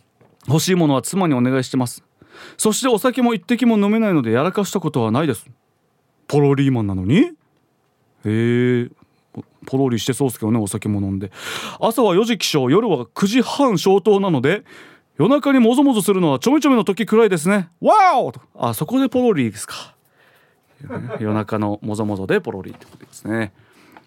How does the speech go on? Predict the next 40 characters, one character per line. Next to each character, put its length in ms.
な 180
る 120
ほ 120
ど。 200
あ 120
り 100
が 100
と 120
う 40
ご 80
ざ 120
い 20
ま 140
す。 340
い 240
い 20
で 80
す 160
ね。 1400
こ 140
ち 100
ら。 100
う 60
ん。 480
安 340
全、 480
安 260
全 220
ご 180
安 140
全、 260
チ 180
ー 220
ム 160
ニ 140
ャ 40
ホ 220
ニ 160
ャ 40
ホ、 380